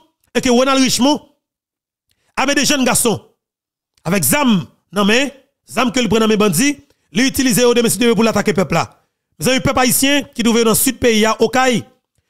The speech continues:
Richemont, moun ke l gen avèl yo, c'est environ treize moun. Treize moun armés. Ça veut dire qui ça? Treize moun armés, pa ka bloquer quatre, cinq cent mille moun nan Okaï.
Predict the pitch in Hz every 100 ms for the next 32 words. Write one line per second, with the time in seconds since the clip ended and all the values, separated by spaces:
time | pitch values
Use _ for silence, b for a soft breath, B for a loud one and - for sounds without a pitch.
0 | _ 147 226 - 262 302 - _ _ _
1 | _ _ - 240 302 277 247 226 208 226
2 | 247 - _ _ _ _ - - 254 226
3 | 233 247 254 254 _ _ - 269 247 165
4 | 190 143 98 - _ - 254 285 220 214
5 | 269 254 214 196 147 - _ _ _ -
6 | 277 277 214 214 202 131 - _ _ _
7 | - 254 285 208 277 269 269 233 277 269
8 | - _ - 254 240 214 233 220 226 247
9 | 247 _ _ _ _ _ _ _ _ _
10 | _ _ _ _ _ _ _ _ - 302
11 | - 285 262 262 233 233 233 226 220 202
12 | 190 156 120